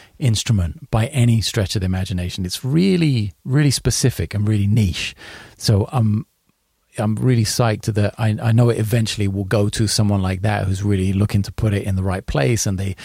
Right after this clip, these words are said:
they're getting it for the right reasons. And, you know, they're obviously a fan of old school, vintage, short scale, short scale instruments. And this is a we-, this is a weird one. This is, like, not your everyday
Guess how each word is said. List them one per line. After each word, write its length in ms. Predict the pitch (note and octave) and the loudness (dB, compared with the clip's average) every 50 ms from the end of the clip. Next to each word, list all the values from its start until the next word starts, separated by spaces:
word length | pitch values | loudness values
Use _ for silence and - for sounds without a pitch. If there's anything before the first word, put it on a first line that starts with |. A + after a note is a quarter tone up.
| - - - | -18 -12 -6
they're 100 | - C3 | -4 -2
getting 200 | G#2+ C3 B2 A2+ | 0 0 0 -2
it 80 | G#2+ G2+ | -2 -4
for 120 | - G#2 | -6 -6
the 80 | F#2+ F#2+ | -6 -4
right 200 | G2 G2 G2 G2+ | -4 -4 -4 -2
reasons. 640 | A#2+ B2 C3+ B2+ A#2+ G2+ A2+ A2 G#2 G#2 G#2 F#2 F2+ | 0 2 2 2 2 2 0 0 0 0 -2 -2 -2
And, 440 | G2 F#2 F#2+ F#2 F#2 F2+ F2+ - - _ _ _ _ | -2 -2 -2 -4 -4 -6 -8 -10 -14 _ _ _ _
you 160 | - F#2+ F#2 E2+ | -14 -12 -10 -10
know, 220 | E2 E2 E2 - _ _ _ - - _ _ _ _ - | -10 -12 -12 -14 _ _ _ -20 -20 _ _ _ _ -6
they're 140 | G2+ G2+ | -2 -2
obviously 260 | G2 F#2+ F#2 - - F2 | 0 0 -2 -2 -4 -4
a 60 | D#2+ | -6
fan 340 | - - A2+ G2+ G2+ G2 F#2+ | -4 -2 -2 -2 0 0 -2
of 160 | F#2+ E2+ - | -4 -6 -6
old 280 | - G#2 F#2 F#2 F#2 | -6 -6 -6 -6 -6
school, 520 | - - - - G#2 G2 F2+ F2+ F2+ F#2 - _ - | -6 -6 -4 -2 -2 -2 -2 -4 -6 -8 -10 _ -8
vintage, 460 | A#2+ A2 G#2+ G2 F#2+ - G2 F#2+ F#2+ | -4 -2 -2 -2 -2 -2 -4 -6 -6
short 280 | - - - G#2 F2 E2 | -6 -4 -4 -4 -4 -4
scale, 520 | - - - F#2+ F2 F2 E2 E2+ E2+ - _ _ _ | -6 -4 -4 -2 -2 -2 -4 -4 -6 -10 _ _ _
short 240 | - - - G#2+ F#2+ | -6 -2 -2 -2 -2
scale 220 | - - F2+ E2 | 0 -2 -2 0
instruments. 540 | F2+ F#2+ - - F#2 D#2+ D2+ - - - - _ _ _ - | 0 -2 -2 -4 -4 -4 -4 -6 -8 -12 -18 _ _ _ -2
And 100 | B2+ D3 | 2 4
this 120 | E3 D#3 | 4 4
is 100 | F#3+ F3 | 4 4
a 60 | F3+ | 4
we-, 160 | E3 D#3+ F3 - | 4 2 2 2
this 240 | C3 B2 C#3 C3+ | 2 2 2 4
is 220 | D3+ D#3+ D3 C#3+ - - | 4 2 2 2 0 0
a 60 | B2 | 0
weird 260 | A#2+ C3 C#3+ C#3 G#2+ | 2 2 2 2 2
one. 160 | F2 E2 E2+ | 0 -2 -2
This 180 | F2+ G2+ - - | -4 -4 -4 -4
is, 180 | G2+ F#2+ - | -6 -4 -2
like, 300 | G#2 G2+ G2+ G2 - - _ - - - - - - - - - _ - | -2 0 0 -2 -4 -8 _ -20 -20 -20 -20 -20 -20 -20 -20 -20 _ 0
not 320 | - A#2+ B2+ C3 C#3+ - | 2 4 4 4 4 2
your 160 | D3 C3 A#2+ - | 0 -2 -2 0
everyday 840 | B2 A#2 A2 G2+ G#2+ G#2+ F#2+ A2+ A2+ A2 G#2+ G#2 G#2 G2+ F#2+ F2+ | 0 0 0 0 0 0 0 2 2 2 2 2 2 2 0 0